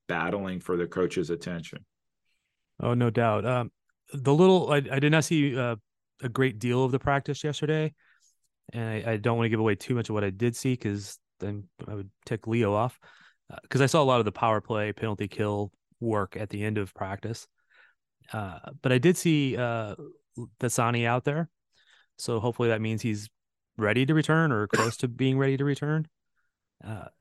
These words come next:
Speaker 2: I did see a lot of, um, responsibility being given to the new guy, Chase Bromstead,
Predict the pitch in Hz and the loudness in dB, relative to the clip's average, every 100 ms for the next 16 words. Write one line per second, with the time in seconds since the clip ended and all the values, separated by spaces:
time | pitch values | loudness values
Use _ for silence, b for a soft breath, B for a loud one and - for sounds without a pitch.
0 | - 113 117 - 120 113 113 110 101 _ | -6 -2 0 2 2 4 2 0 -4 _
1 | _ _ _ - _ _ _ - 110 104 | _ _ _ -20 _ _ _ -8 -6 -4
2 | 101 95 - _ _ 147 - _ - 120 | -6 -10 -16 _ _ -20 -20 _ -6 -4
3 | - 120 117 123 123 120 113 113 110 117 | 2 0 2 2 4 4 2 2 2 2
4 | 117 110 123 110 110 110 107 107 104 123 | 0 -2 -2 0 2 0 0 0 0 0
5 | 117 98 127 - 110 - 98 101 - 104 | 0 0 -2 -4 -6 -4 -4 -4 -6 -8